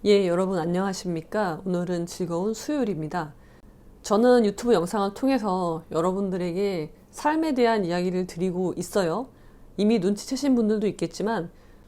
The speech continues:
제가 유튜브를 통해서 주로 말씀드리는 게 결혼, 결혼은 신중하게, 이혼은 신속하게, 그리고 뭐 군생활은 안전하게, 뭐 그런 여러 가지 이야기들을 드리고 있는데,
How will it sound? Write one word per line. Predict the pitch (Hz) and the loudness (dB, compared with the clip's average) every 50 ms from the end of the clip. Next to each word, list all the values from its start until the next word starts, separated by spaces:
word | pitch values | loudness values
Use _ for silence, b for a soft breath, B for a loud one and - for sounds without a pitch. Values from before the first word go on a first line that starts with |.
| b b b - | b b b -4
제가 | - - 214 233 254 247 240 | 2 4 6 8 8 8 8
유튜브를 | 233 202 208 - - 262 277 262 262 262 | 8 6 2 0 -2 0 2 2 2 0
통해서 | - 302 285 285 277 285 269 269 254 233 226 | 0 0 0 0 2 2 4 4 4 4 2
주로 | - - 208 240 | 0 0 2 2
말씀드리는 | 208 165 160 - - 220 220 214 208 190 196 185 185 190 190 | 2 2 0 -2 -2 -2 -2 -2 -2 -2 -2 0 0 -2 -2
게 | 170 180 180 180 | -2 -4 -4 -4
결혼, | - - 180 185 190 185 190 226 285 285 - - | -2 -2 0 2 2 2 0 -2 -4 -6 -10 -14
결혼은 | - - 170 185 214 226 220 | -6 -2 0 2 2 2 2
신중하게, | 220 - - 277 277 269 294 285 247 214 185 185 190 202 226 233 B B B B B - | 0 0 2 2 2 2 2 2 2 2 2 0 -2 -2 -4 -6 B B B B B -6
이혼은 | - 180 202 214 220 220 | 0 2 4 4 4 2
신속하게, | 214 - 285 277 269 285 277 - 254 208 175 196 202 247 269 - b b b b b b b - - | 0 2 2 2 2 0 -2 -2 -2 -2 -2 -2 -4 -4 -6 -10 b b b b b b b -20 -8
그리고 | - - 180 180 | -4 -2 0 0
뭐 | 180 175 | 0 -2
군생활은 | 180 - 202 220 240 302 294 277 269 269 226 | -2 0 2 4 4 4 4 4 4 4 2
안전하게, | 151 151 190 202 220 240 233 214 180 160 - 180 208 240 - - - - | 2 0 0 0 2 2 2 0 0 -4 -4 -6 -8 -8 -10 -16 -16 -12
뭐 | 170 165 | -12 -12
그런 | - - 185 180 151 | -8 -6 -4 -2 -2
여러 | 143 147 180 208 | 0 0 0 2
가지 | 214 214 208 - 160 | 2 0 0 0 -2
이야기들을 | 151 165 170 165 170 175 175 - 190 180 202 190 185 | -2 0 0 -2 -2 -4 -6 -4 -2 -2 -2 -2 -2
드리고 | - 180 180 190 196 202 | -2 -2 -2 0 0 0
있는데, | 175 160 165 165 175 233 240 208 180 B | -2 -2 -4 -2 0 2 2 2 0 B